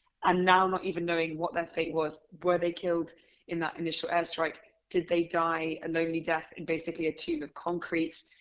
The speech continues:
And will he even be able to find the remains now it's been over a month to be able to bury them at the very least? And I think that is just added trauma on top of already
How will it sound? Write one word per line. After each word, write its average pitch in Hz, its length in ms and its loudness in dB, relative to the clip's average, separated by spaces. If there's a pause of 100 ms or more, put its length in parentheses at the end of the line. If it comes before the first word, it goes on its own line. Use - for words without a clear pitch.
(360)
And 180 300 4 (120)
will 190 220 6
he 202 100 2
even 190 300 -2
be 180 120 4
able 175 160 0
to 170 100 -12
find 214 440 0
the 180 60 0
remains 165 500 -2
now 165 120 2
it's - 120 -4
been 175 220 -6
over 165 260 -2
a 160 80 -4
month 175 380 -2 (380)
to 190 100 -2
be 175 120 4
able 175 220 0
to - 120 -14
bury 175 360 2
them 143 320 -6
at - 80 -10
the 165 80 -8
very 165 300 2
least? 170 340 4
And 165 80 -2
I 175 80 0
think 175 280 -4
that 190 200 4
is 165 140 -4
just - 260 -4 (360)
added 190 300 6
trauma 170 380 0
on 156 120 -4
top - 220 -6
of 156 160 -2 (360)
already 165 640 2